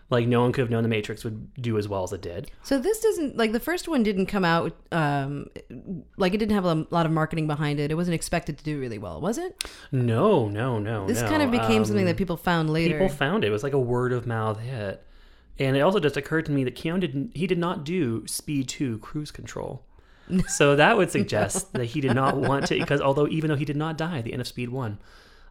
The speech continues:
Speaker 1: Um,
Speaker 2: Spoiler alert.
Speaker 1: so, um, you know, it's so, and, and that bombed. And so you think that that would actually affirm his, uh, his thing about not doing sequels. But,
Speaker 2: Mm-hmm.
Speaker 1: um, but maybe he just wants to make that money. I mean, who knows? But John Wick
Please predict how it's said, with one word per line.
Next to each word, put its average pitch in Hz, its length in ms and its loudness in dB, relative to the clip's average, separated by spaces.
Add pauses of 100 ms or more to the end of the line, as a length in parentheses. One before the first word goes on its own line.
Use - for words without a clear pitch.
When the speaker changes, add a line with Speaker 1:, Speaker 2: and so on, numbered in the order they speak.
Speaker 1:
Um, 120 420 4
Speaker 2:
Spoiler 147 380 2
alert. 139 300 -2
Speaker 1:
so, 117 540 4
um, 120 600 2
you 165 100 4
know, 131 300 4
it's 135 180 -2
so, 131 180 2
and, 143 220 0
and 143 220 4
that 156 340 -2
bombed. 135 540 2
And 120 100 -2
so 143 80 -4
you 135 100 0
think 160 140 2
that 147 60 0
that 127 100 2
would 131 100 0
actually 123 220 -2
affirm 123 600 0
his, 120 400 -2
uh, 107 420 0
his 117 160 -4
thing 120 140 -4
about 113 180 -4
not 107 160 -4
doing 110 220 -6
sequels. 104 420 -6
But, 156 220 2
Speaker 2:
Mm-hmm. - 600 -12
Speaker 1:
um, 123 200 0
but 120 100 0
maybe 127 240 0
he 120 140 -2
just 123 160 -6
wants 120 160 -4
to 104 80 -6
make 117 180 -4
that 120 160 -4
money. 123 480 -2
I 113 220 -6
mean, 107 560 -6
who 127 120 -2
knows? 117 400 -2
But 131 140 -4
John 151 300 2
Wick 147 320 0